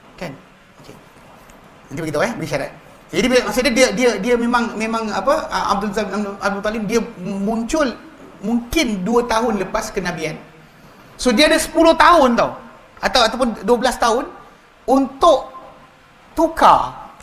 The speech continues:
keadaan. Ayat tu datang, "Tabbat yada Abi Lahab wa tab," dia pun dengar ayat tu. Pasal turun bila dia, karakter dia muncul. Bukannya ketika perang Badar, tak. Sebelum tu lagi, ketika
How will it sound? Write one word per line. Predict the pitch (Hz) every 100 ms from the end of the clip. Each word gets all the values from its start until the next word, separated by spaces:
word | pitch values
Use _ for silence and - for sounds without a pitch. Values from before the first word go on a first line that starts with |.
| -
keadaan. | - 180 175 170 143 127 - - - -
Ayat | - 240 262 -
tu | 269
datang, | 254 254 190 269 - - - _ _ - - -
"Tabbat | 226 202 233 233
yada | 233 240 214
Abi | 220 226
Lahab | 226 233 226
wa |
tab," | 233 208
dia | 320 311
pun | 277
dengar | 277 247 208
ayat | 185 147
tu. | 135 - - - - - - _ _ _ _ _ _ - - _ _ _ - -
Pasal | 220 220
turun | 254 262 214
bila | 226
dia, | 233 220
karakter | - 220 202 - 226
dia | 214
muncul. | 214 214 165 143
Bukannya | 190 240 214 202 208
ketika | 214 202 202
perang | 208
Badar, | 208 233 202
tak. | 226 - -
Sebelum | 196 226 240 202
tu |
lagi, | 185 170 147
ketika | 180